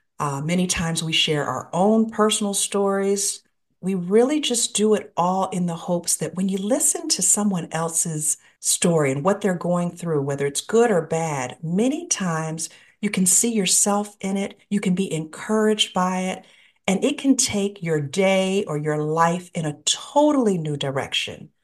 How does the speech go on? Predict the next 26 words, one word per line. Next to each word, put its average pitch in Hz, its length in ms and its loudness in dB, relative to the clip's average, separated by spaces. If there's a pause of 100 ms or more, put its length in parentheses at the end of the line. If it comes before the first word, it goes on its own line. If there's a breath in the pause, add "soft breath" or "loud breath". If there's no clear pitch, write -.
(160)
an 165 160 -10 (140)
upward 254 560 0 (180)
direction. 139 680 -2
And 147 300 -6
that 226 300 4
is 165 120 -6
why 160 180 -2
we 147 140 -2
do 143 180 -2
what 139 140 -2
we 139 100 -4
do 143 240 -4
here. 139 260 -6
We 135 120 -4
want 185 240 2
to - 160 -4
imagine 165 680 0
ourselves 175 760 -2 (500 loud breath)
being 165 520 0 (300 soft breath)
bolder 190 840 4
and 151 400 -6
better 190 640 4
and 156 160 -4
healthier 190 800 2
and 170 320 -4
wiser 196 760 4